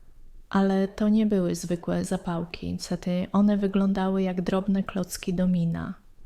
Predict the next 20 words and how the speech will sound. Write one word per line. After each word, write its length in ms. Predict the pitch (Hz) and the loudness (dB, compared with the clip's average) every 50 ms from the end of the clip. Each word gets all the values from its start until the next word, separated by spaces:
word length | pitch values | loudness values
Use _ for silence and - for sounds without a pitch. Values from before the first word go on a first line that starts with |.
| - - - - - - | -20 -20 -20 -20 -20 -14
wszystkie 500 | - - - 240 - - - - 214 202 | -12 -6 -4 -4 -4 -6 -4 -4 -2 -2
gotowe 500 | 190 196 196 196 - 202 196 190 190 185 | 0 0 -2 0 0 0 0 0 0 0
na 200 | 190 180 180 175 | 0 0 0 0
upadek. 760 | 185 185 - - 175 165 170 - - - - - - - - - - - - - - - - - - - - - _ - - _ - - - - - - - - - - - - - | -2 -4 -4 -4 -4 -4 -6 -6 -10 -10 -12 -14 -18 -20 -20 -20 -20 -20 -20 -20 -20 -20 -20 -20 -20 -20 -20 -20 _ -20 -20 _ -20 -20 -20 -20 -20 -20 -20 -20 -20 -18 -16 -6 -2
Tworzyły 540 | - 214 208 220 226 220 220 214 214 214 - - | 0 0 2 2 2 2 4 4 2 2 0 0
jedną 440 | 196 196 214 220 220 226 208 202 202 | 2 4 4 4 4 4 2 2 2
ścieżkę 760 | 185 - - - 180 170 165 - - - - 170 170 180 185 185 | 0 -2 -4 -4 -4 -4 -4 -4 -8 -6 -6 -4 -2 -2 -2 0
wijącą 540 | 196 196 196 196 196 196 196 - 190 185 | 2 2 2 4 2 2 0 0 0 -2
się 280 | 180 - - 180 175 180 | -2 -2 -2 -2 -2 -2
przez 280 | - - 180 175 - - | -4 -4 -6 -6 -6 -4
kontynenty, 960 | - 202 202 196 - 190 180 175 175 175 175 175 175 - 185 180 180 185 - - | -2 0 0 0 2 0 2 2 2 0 -2 -4 -4 -6 -6 -4 -4 -4 -6 -4
porty, 640 | - 185 180 180 - - - - 180 180 180 190 196 - - - - - - | -2 0 0 -2 -2 -8 -8 -6 -4 -2 -2 -4 -6 -6 -10 -12 -12 -12 -10
cieśniny, 840 | - - 185 170 - - - 175 170 175 170 170 175 180 180 190 202 - - - - - - - - - - - | -6 -6 -4 -4 -2 0 0 2 2 2 2 0 0 0 -2 -2 -4 -6 -10 -16 -16 -16 -16 -16 -18 -14 -6 -2
granice 640 | 190 208 208 196 190 180 170 175 175 - - 175 165 | 0 2 2 4 2 2 0 0 -4 -6 -6 -4 -2
i 100 | 180 175 | -2 -2
miasta. 580 | 180 180 170 175 - - - - - - - - - - - - - - - - - - - - - - - - - - - - | 0 0 -2 -4 -6 -8 -10 -10 -12 -12 -12 -14 -18 -20 -20 -20 -20 -20 -20 -20 -20 -18 -18 -16 -16 -16 -16 -16 -16 -14 -6 0
To 100 | - 262 | 4 6
nie 180 | 247 233 202 | 8 8 6
był 160 | 190 185 185 | 4 2 0
przypadek. 840 | 180 - - - 190 - 175 170 165 170 170 175 180 - - - - | -2 -2 -4 -6 -4 -4 -4 -6 -4 -6 -8 -10 -10 -12 -16 -18 -16